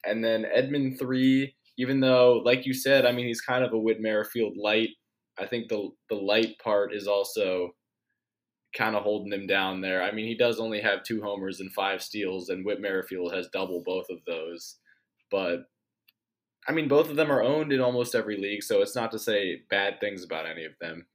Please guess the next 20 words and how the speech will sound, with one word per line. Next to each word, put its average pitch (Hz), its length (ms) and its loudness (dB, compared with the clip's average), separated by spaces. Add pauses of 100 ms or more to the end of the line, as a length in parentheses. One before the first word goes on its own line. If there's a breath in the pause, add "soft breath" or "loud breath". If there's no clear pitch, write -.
But 95 180 -6
I 98 160 2
guess 104 200 0
that's 95 260 -2
how 87 160 -2
I 87 80 0
would 82 160 -4
put 95 120 -6
them. 90 120 -8
'Cause 113 120 -2
I 135 60 4
remember 185 320 2
Jeff 151 220 6
McNeil 127 460 2 (220 soft breath)
is 131 200 2
normally 165 380 8
a 143 40 10
pretty 135 240 2
slow 120 320 4
starter, 92 640 0